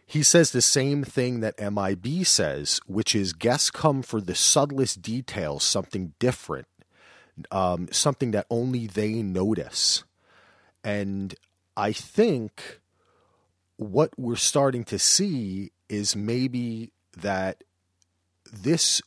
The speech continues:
new story arc that Ford is introducing, uh, that's a metaphor for that, that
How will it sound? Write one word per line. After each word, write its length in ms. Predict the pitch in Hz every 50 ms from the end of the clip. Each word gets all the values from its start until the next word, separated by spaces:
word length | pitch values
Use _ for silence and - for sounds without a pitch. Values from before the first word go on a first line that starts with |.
| _ _
new 360 | 117 113 113 123 135 139 135 123
story 640 | - - - - 143 131 147 170 180 127 90 78
arc 580 | 76 71 71 65 - - - _ - - - - _ _ _ _ _ _ _ _ _ _ -
that 480 | 85 95 95 92 92 92 92 92 - _ _ _ _ -
Ford 540 | - - - - 127 127 127 123 117 101 - -
is 180 | 104 95 -
introducing, 1200 | - - 110 107 - - 98 80 - 104 123 160 165 - - - 104 87 80 78 78 80 80 82 - _ _ _ _ _ _ _ _ -
uh, 220 | 92 90 87 85 -
that's 400 | - 120 123 131 - - - - -
a 80 | 110 101
metaphor 720 | 101 101 107 117 123 120 98 - - 92 78 71 64 65 -
for 200 | - - - 80 67
that, 280 | 71 67 65 60 - _ _ - _ _ _ _ _ _ _
that 380 | - 92 104 95 92 95 92